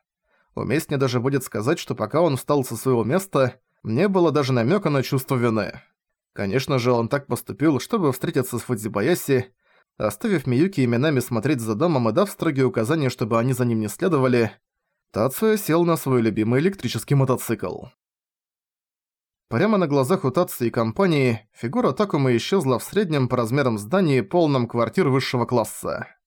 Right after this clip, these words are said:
Он так и не понял, что за ним следили. По крайней мере, он предпринял кое-какие действия, чтобы избежать слежки, но его способности по определению скрытного присутствия были довольно плохими.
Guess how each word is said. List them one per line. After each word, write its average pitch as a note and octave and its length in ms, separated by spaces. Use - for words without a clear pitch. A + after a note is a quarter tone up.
Он G#2+ 180
так A#2 140
и C3 40
не B2+ 100
понял, B2 340
что - 160
за A2 100
ним G#2 160
следили. B2+ 640
По G#2+ 100
крайней C#3+ 320
мере, C#3 220
он C3 100
предпринял C3 540
кое-какие A#2 480
действия, B2+ 420
чтобы A#2 300
избежать A2 340
слежки, B2+ 640
но F#3 220
его D#3 220
способности C3+ 600
по A#2 140
определению B2 500
скрытного C3+ 460
присутствия B2 580
были D3+ 180
довольно B2+ 360
плохими. G#2+ 640